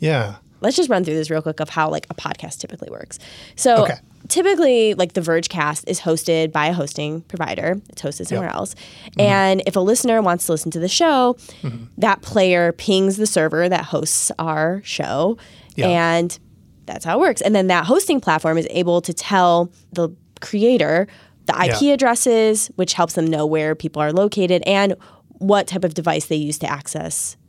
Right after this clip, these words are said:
Speaker 2: the show and, like,
Speaker 1: Sure.
Speaker 2: how they did it. That's really
Speaker 1: Right.
Speaker 2: as much data as podcasters get right now.
Speaker 1: Unle-, except sometimes with Apple Podcasts, you can get, like, data on, like,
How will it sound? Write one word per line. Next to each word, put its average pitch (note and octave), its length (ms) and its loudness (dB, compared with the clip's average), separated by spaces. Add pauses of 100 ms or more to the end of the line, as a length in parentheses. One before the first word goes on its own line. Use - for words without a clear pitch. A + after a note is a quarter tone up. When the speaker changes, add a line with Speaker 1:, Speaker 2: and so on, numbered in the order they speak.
Speaker 2:
the D#3+ 200 -6
show - 380 -6 (260)
and, D#3 100 -6
like, - 80 -10
Speaker 1:
Sure. - 280 -4
Speaker 2:
how D#3+ 120 -4
they - 140 -8
did - 160 -14
it. - 100 -14 (380)
That's C4+ 180 2
really E4+ 200 4
Speaker 1:
Right. A#4 80 4
Speaker 2:
as E4+ 80 2
much D4 180 2
data F#3 520 2
as D#3+ 640 -4 (220)
podcasters - 580 -8
get B2 260 -10
right - 200 -14
now. - 240 -16 (380)
Speaker 1:
Unle-, D#3+ 300 2
except - 400 -4
sometimes E3 400 0
with C3+ 140 -4
Apple B2+ 240 -2
Podcasts, B2 560 -4
you B2 80 -4
can B2 160 -4
get, A#2 180 -4
like, G#2+ 300 -8 (320)
data A#2 280 -2
on, A2 120 -4
like, G#2+ 160 -10